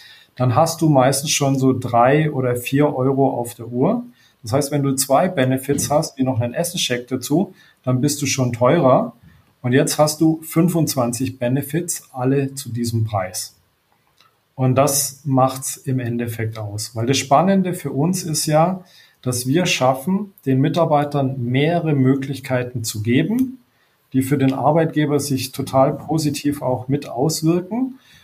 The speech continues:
Und für den Arbeitgeber entstehen dadurch keine Zusatzkosten, weil er hat meistens dieselbe Ersparnis auf der Sozialversicherungsseite.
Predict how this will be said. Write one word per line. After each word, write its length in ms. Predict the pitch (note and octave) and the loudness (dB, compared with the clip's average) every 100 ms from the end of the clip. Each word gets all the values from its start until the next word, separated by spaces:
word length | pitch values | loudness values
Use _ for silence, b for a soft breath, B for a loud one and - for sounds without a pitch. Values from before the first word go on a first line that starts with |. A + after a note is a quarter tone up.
| B B | B B
Und 320 | - C#3+ D3 | 2 4 4
für 140 | D3 C#3+ | 2 0
den 120 | C#3 | 0
Arbeitgeber 640 | B2+ D3+ E3+ D#3+ E3 D#3+ | 2 4 4 2 2 2
entstehen 400 | - D3 - D3 | 0 0 2 2
dadurch 300 | C#3 C#3 D3+ | 4 2 0
keine 320 | - C#3 C3 A#2 | 0 0 0 0
Zusatzkosten, 960 | - F#3 C#3 A#2+ - B2+ B2+ - D#3+ | -2 0 0 -2 -4 -4 -2 -2 0
weil 180 | C3 A#2+ | 0 0
er 140 | C3 | 0
hat 160 | C3+ - | 0 2
meistens 460 | C3+ D3 - D#3+ - | 2 2 0 -6 -6
dieselbe 460 | A#2+ A2+ C3+ E3 | -4 2 2 2
Ersparnis 680 | E3 C3+ - B2+ C3 D#3 - | 0 -2 -2 2 2 2 -2
auf 140 | C3+ | -6
der 100 | - | -8
Sozialversicherungsseite. 1500 | B2+ B2+ B2 B2 B2+ A#2 G#2+ G#2+ A2+ A2 G2+ A2 A2+ E3 G3 | -6 -4 0 0 0 -2 -4 -4 -4 -2 -2 -2 2 2 0